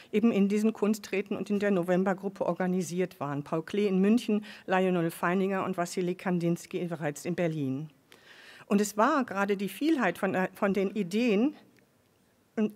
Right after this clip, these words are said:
und es war, war, war wohl eher die Vielheit von Ideen inklusive der Konzepte der russischen und niederländischen Avantgarden, die Ansätze der Reformpädagogik bis hin zur Schulreform des Roten Wien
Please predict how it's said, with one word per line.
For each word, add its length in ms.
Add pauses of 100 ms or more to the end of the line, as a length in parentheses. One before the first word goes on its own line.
(120)
und 140
es 180
war, 260 (100)
war, 460 (120)
war 280
wohl 180
eher 140
die 140
Vielheit 480
von 180
Ideen 460
inklusive 580
der 140
Konzepte 600
der 140
russischen 460
und 120
niederländischen 640
Avantgarden, 800 (340)
die 140
Ansätze 460
der 180
Reformpädagogik 1120
bis 180
hin 340
zur 180
Schulreform 680
des 240
Roten 380
Wien 400